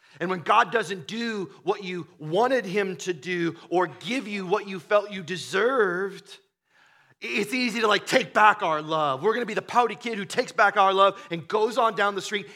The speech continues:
and gives it to someone else who will give us whatever we want.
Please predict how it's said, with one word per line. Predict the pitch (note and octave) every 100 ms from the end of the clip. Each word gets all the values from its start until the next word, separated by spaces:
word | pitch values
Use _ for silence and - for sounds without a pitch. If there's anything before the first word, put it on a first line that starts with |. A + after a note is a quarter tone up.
| -
and | D#3 C#3
gives | - C4 G#3
it | A#3+
to | G3
someone | - A#3 G#3+
else | G#3 G#3 G3+
who |
will | G3+
give | D#3 G3+
us | F#3 C#3+
whatever | F#3 F3+ D#3+
we | D#3
want. | D3 D#3 D3 -